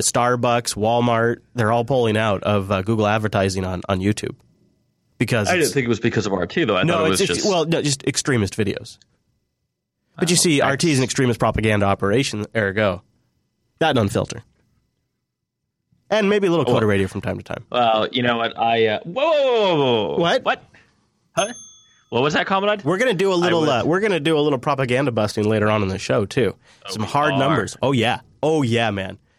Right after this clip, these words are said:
Speaker 1: Yeah, I'm actually, I'm also really looking forward to hearing about your new pipeline. You've, uh, you've been tweeting about this, but we haven't really talked about it on the show for, like, three weeks. I don't understand why. And, uh, so we're gonna right that wrong today. Mike's been laying
Speaker 2: Why?
Speaker 1: some pipe.
Speaker 2: Do you wanna know why? It's 'cause as soon as I got the information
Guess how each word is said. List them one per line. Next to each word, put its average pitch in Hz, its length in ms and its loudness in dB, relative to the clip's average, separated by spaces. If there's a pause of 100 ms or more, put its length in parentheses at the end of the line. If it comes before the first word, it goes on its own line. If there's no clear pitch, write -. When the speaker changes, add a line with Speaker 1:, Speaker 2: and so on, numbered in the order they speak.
(260)
Speaker 1:
Yeah, 151 100 2
I'm 170 80 2
actually, 240 300 0
I'm 185 100 2
also 247 220 2
really 208 160 2
looking 170 240 0
forward 170 200 0
to 156 80 0
hearing 170 160 2
about 156 220 -2
your 160 80 0
new 160 120 0
pipeline. 101 520 -2 (440)
You've, 202 320 0
uh, 185 240 2
you've 190 240 0
been 294 200 0
tweeting 330 460 0
about 131 320 0
this, 127 180 0
but 139 140 0
we 143 100 0
haven't 254 300 0
really 320 180 2
talked 262 220 -2
about 233 140 0
it 220 40 2
on 220 60 2
the 220 60 2
show 233 200 -2
for, 220 100 -2
like, 190 160 0
three 233 200 0
weeks. 226 480 0
I - 80 2
don't 160 120 2
understand 165 360 0
why. 120 300 2 (280)
And, 120 260 2
uh, 117 120 4
so 147 120 -2
we're 147 100 2
gonna 131 120 2
right 139 200 0
that 104 160 0
wrong 101 220 2
today. 95 300 -2 (320)
Mike's 156 300 0
been 151 180 0
laying 147 200 2
Speaker 2:
Why? 127 100 2
Speaker 1:
some 139 100 -2
pipe. 117 280 0
Speaker 2:
Do 123 60 -4
you 120 60 0
wanna 131 200 0
know 127 120 -2
why? 131 240 -4
It's - 160 -14
'cause 110 160 -12
as - 60 -14
soon 160 240 -2
as 156 100 2
I 127 80 4
got 110 220 2
the 139 100 2
information 87 580 -2